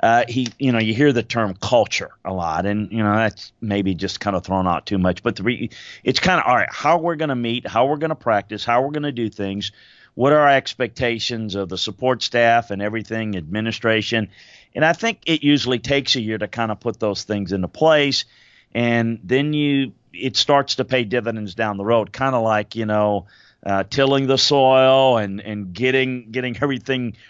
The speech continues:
prepared, and it's gonna take a while for that to take root. What I have noticed is a little bit of just being around the program a little bit, a little bit of an attitudinal change.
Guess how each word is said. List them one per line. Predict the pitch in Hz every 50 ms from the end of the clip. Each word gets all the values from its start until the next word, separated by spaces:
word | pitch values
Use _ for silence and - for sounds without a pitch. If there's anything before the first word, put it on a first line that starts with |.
| _ _ _ -
prepared, | 131 123 - - - 127 120 117 120 123 117
and | 113 110 113
it's | - - - - -
gonna | - 131 120
take | 120 - 135 127 -
a | 127
while | 117 110 120 127 131 127
for | 120 - 113
that | 110 110 104 104
to | - -
take | - 110 104 101 - -
root. | 143 147 117 - - _ _ _ _ _ _ _ _ _ _
What | - 110 131 117
I | 117 135 151 156
have | 156 170 165 147 117
noticed | 120 113 120 139 160 160 135 107 98 98 98 - - _
is | - 113 113 113 110 107 101 - - _ _ _ _ _ _ _ -
a | -
little | 180 185 214 233 233 220
bit | 147 160 156 147
of | 143 139 131 117 107 98 - -
just | 113 107 - 131 117 - -
being | 127 123 113
around | 107 101 113 123 131 143 143
the | 131
program | - - 120 113 104 92 107 107 101
a | 98
little | 98 98 98 101
bit, | 98
a | 117
little | 139 170 190
bit | 170 202 190
of | 180 143
an | 127 120
attitudinal | 117 123 139 139 135 - - 147 139 139 143 139 131
change. | - - 117 101 95 101 131 143 -